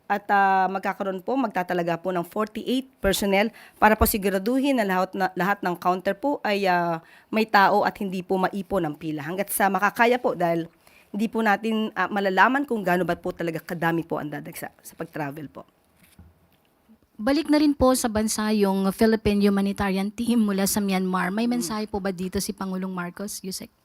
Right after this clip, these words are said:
Speaker 1: Opo, ah, eh, nagkaroon po ito ng commendation at, ah, sila po talaga ay, ah, ah, kumbaga, ipinarangalan po dahil sa kanilang napakatapang na pagsagupa dito sa kanilang obligasyon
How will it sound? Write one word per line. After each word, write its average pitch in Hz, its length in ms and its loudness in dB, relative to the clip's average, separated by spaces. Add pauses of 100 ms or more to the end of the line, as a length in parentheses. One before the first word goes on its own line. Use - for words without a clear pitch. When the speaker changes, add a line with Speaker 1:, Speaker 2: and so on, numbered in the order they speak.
Speaker 1:
Opo, 294 400 2
ah, 247 260 10 (140)
eh, 247 260 -2
nagkaroon 254 460 2
po 285 80 4
ito 277 180 -2
ng 269 140 0
commendation 214 760 4
at, 208 320 2
ah, 190 220 6
sila 180 260 2
po 208 140 -4
talaga 190 480 0
ay, 170 240 0
ah, 160 400 -2 (640)
ah, 185 160 2
kumbaga, 190 480 -4
ipinarangalan 220 720 0
po 247 160 0
dahil 202 160 0
sa - 80 -8
kanilang 190 480 -2
napakatapang 185 1200 2 (400)
na 214 160 6 (960)
pagsagupa 190 720 0
dito 185 480 -4 (320)
sa - 240 -4
kanilang 190 400 -2
obligasyon 165 720 0